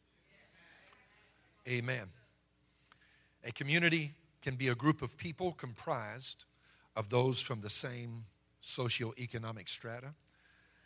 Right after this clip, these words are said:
A community can be those from the, that embrace the same vocation, pursue the same vocation. A community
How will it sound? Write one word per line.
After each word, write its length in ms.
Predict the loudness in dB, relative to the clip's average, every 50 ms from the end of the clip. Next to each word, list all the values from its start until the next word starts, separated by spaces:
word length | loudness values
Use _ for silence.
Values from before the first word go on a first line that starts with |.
| _ _ _ _ _ _ _ _
A 60 | -10 -8
community 460 | -6 -2 2 4 4 4 4 2 2
can 200 | 0 -2 -4 -2
be 100 | -2 -2
those 380 | -2 -2 -2 0 0 0 0
from 160 | 0 -2 -4 -8
the, 100 | -8 -10 -12 -10
that 160 | -8 -8 -8 -8 -10 -14 -12
embrace 420 | -12 -8 -6 -4 -2 -2 -2 -2
the 100 | 0 2
same 480 | 4 4 4 4 2 -2 -4 -8 -10 -10 -8
vocation, 640 | -8 -10 -8 -6 -8 -6 -4 -4 -6 -6 -8 -12 -14 -16 _ _ _ _ _ _ _ _ _ _ _ _
pursue 300 | -10 -6 -6 -6 -6 -6
the 100 | -2 0
same 300 | 0 0 0 -4 -8 -10
vocation. 500 | -12 -12 -10 -10 -10 -10 -10 -12 -14 -14 -18 _ _ _ _ _ _ _ _ _ _ _ _ _ -18
A 40 | -12
community 460 | -4 -2 2 4 4 4 4 2 0